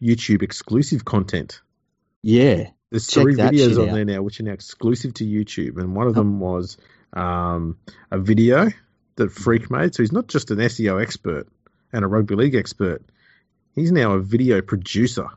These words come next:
Speaker 2: Cinematographer.
Speaker 1: Whew, my goodness. And that thing was fantastic.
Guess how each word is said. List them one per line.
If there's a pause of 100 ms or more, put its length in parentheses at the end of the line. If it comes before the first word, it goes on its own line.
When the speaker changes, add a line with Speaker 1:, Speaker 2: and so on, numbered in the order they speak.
(440)
Speaker 2:
Cinematographer. (720)
Speaker 1:
Whew, (100)
my (120)
goodness.
And
that
thing
was
fantastic.